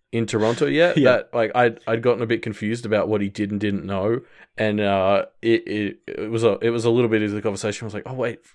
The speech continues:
Speaker 1: f-, fuck!" Like, he has no
Speaker 2: Yeah, she
Speaker 1: idea. <laughs>
Speaker 2: she kinda hand waves it away, like, "Oh, don't worry about it." And then later on, uh, Blake says, "Oh, you were there, you saw," and Maggie's,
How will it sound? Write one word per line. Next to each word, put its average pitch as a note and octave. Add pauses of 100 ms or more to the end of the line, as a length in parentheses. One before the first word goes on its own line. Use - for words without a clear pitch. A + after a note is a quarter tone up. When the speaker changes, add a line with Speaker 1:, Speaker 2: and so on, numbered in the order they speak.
Speaker 1:
f-, -
fuck!" C3
Like, G2+
he D#3+
has F#3
no -
Speaker 2:
Yeah, -
she G#2+ (380)
Speaker 1:
idea. A#3
<laughs> -
Speaker 2:
she G#3
kinda D4
hand E3
waves D3+
it C#3+
away, C3+
like, C#3
"Oh, D3+
don't C3+
worry A#2
about G#2+
it." G2+ (280)
And D3
then D#3+
later D3
on, C3 (140)
uh, A2+
Blake A#2+
says, A2
"Oh, E3+
you F#3
were F3+
there, B2+
you D3+
saw," C#3+
and B2
Maggie's, A#2+